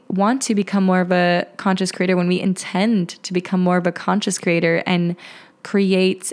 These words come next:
a more abundant, more beautiful, more joyful reality for ourselves, it's it's such a beautiful journey. And there are some things that I will talk about as well that can really help us,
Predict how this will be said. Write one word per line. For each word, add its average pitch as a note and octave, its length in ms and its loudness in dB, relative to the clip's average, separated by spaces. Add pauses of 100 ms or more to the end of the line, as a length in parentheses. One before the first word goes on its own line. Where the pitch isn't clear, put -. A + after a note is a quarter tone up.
a F#3+ 380 2
more F3+ 420 2
abundant, F3 720 0
more F3+ 180 2
beautiful, F3+ 500 -2
more F3 160 0
joyful F#3 540 0
reality E3+ 420 2
for F3 180 -4
ourselves, E3+ 720 -2 (920)
it's - 580 0 (240)
it's G#3+ 160 0
such B3 240 0
a D4 80 2
beautiful F#3+ 720 0 (100)
journey. F#3 640 0 (160)
And G3 160 4
there G#3 180 4
are A3+ 60 2
some B3 240 0
things B3+ 420 0
that - 240 0
I G3 120 4
will G3+ 300 2
talk G3+ 280 -4
about F3+ 340 2
as F#3 180 -2
well G3+ 300 2
that F3+ 220 0
can G3 180 0
really A3 300 2
help G#3 360 0 (120)
us, F3+ 460 0